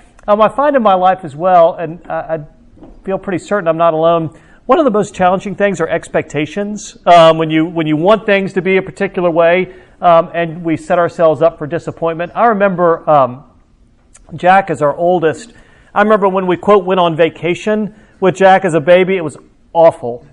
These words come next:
Um, it was just, you know, of course, you know, he's, you know, maybe he's about one or not quite one. So of course,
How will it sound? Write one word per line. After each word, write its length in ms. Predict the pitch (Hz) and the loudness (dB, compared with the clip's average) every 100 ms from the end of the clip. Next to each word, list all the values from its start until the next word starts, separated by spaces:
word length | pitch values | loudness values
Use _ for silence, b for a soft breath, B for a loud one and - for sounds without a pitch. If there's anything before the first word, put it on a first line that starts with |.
| - | 2
Um, 420 | 180 175 165 165 | 6 8 6 4
it 60 | 190 | 0
was 180 | 170 | -2
just, 240 | - 175 - | -2 -6 -2
you 100 | 202 | 2
know, 120 | 170 | 2
of 80 | - | 2
course, 360 | 185 175 - | 0 -2 -2
you 80 | 214 | 0
know, 120 | 185 | 2
he's, 300 | 175 165 - b b b b b | 0 -2 -10 b b b b b
you 60 | 208 | -4
know, 100 | 180 | 0
maybe 240 | 190 226 | 2 2
he's 100 | 202 | 0
about 320 | 170 165 185 139 | 2 2 2 0
one 560 | 156 170 170 170 165 - | 0 2 2 0 -6 -10
or 160 | 170 160 | -2 0
not 180 | 160 147 | 0 2
quite 160 | 185 | 4
one. 280 | 160 156 156 B - | 4 2 0 B -2
So 120 | 208 | 0
of 60 | |
course, 220 | 185 190 | 2 0